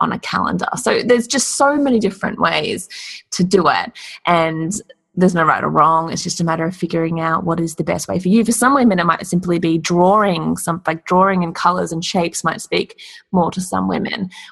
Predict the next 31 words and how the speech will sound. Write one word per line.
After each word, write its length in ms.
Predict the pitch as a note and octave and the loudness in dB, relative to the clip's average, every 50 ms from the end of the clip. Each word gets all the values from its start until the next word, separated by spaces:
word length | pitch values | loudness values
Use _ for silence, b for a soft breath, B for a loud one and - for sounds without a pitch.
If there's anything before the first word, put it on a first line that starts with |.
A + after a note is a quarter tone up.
| B B - | B B 0
or 100 | C4+ - | 2 4
even 340 | F#3+ F#3 F3+ F#3 F3 F3 E3 | 4 4 4 4 0 0 -2
verbally, 560 | E3+ - E3 E3+ E3+ E3 F3 E3+ D#3+ B2+ D3 | -2 0 0 0 2 2 2 0 2 2 2
like, 160 | C3+ D#3+ E3+ | 0 0 -4
having 300 | - G#3 F#3 F#3 E3+ E3 | -4 -8 -6 -4 -4 -4
an 80 | E3 - | -4 -2
audio, 600 | - E3 E3 F3 E3+ E3 D#3+ D#3+ C#3+ D3 D3+ F#3 - _ _ _ _ _ _ _ _ _ _ - - - | -2 0 0 2 2 2 2 2 0 0 -2 -2 -6 _ _ _ _ _ _ _ _ _ _ -16 -8 -2
recording 380 | F#3+ G#3+ - - G3+ F#3 F#3+ E3+ | -2 0 2 2 2 4 2 4
audio 320 | C#3 E3 E3+ F3 E3+ E3+ | 4 2 2 2 0 0
messages. 540 | E3+ E3 F3 F#3 - F3 F#3 - - - - | 0 -2 -4 0 0 0 0 0 -2 -2 0
A 240 | - E3+ E3+ E3+ E3+ F3 _ - | 2 2 2 2 0 -4 _ -2
girlfriend 280 | F3+ E3+ F3+ F#3 E3+ F3 | 0 0 0 0 -2 -2
of 60 | F3 | 2
mine 280 | F3+ E3 E3 F3 F3 F3 | 2 2 2 2 0 -2
uses 240 | F3 F3+ F3+ F3 - | -2 -2 -2 -4 -2
her 100 | F#3 E3 | -2 -2
notes 400 | E3 D#3+ E3 E3+ E3+ - - - | 0 2 2 2 2 0 -2 0
app, 260 | - - - - _ - B B B B B B B | 0 0 0 -2 _ -16 B B B B B B B
and 100 | F#3+ D#3+ | -2 0
in 120 | E3+ G#3 | 0 2
her 100 | G3 D#3 | 0 0
notes 300 | E3 D#3+ C#3+ G#2+ - - | 0 0 -2 -2 -2 -4
app 120 | D#3 - | -4 -2
on 120 | F#3 G3+ F#3 | 0 -2 -2
her 80 | D#3 | -2
phone, 260 | D3+ - D#3+ D#3+ D#3+ F3+ | -2 -4 -2 -2 -2 -4
she 140 | - F3+ | -4 -4
keeps 200 | F3+ E3+ E3 - | -4 -4 -4 -4
everything 380 | - D#3+ F3+ F3 F3+ - D#3+ D#3 | -4 -2 -2 -2 -2 -2 -2 -2
in 120 | D#3+ E3 | -2 -2
there. 360 | D#3+ D#3+ E3 E3 D#3+ D3+ F3 | 0 0 0 0 -2 -2 -4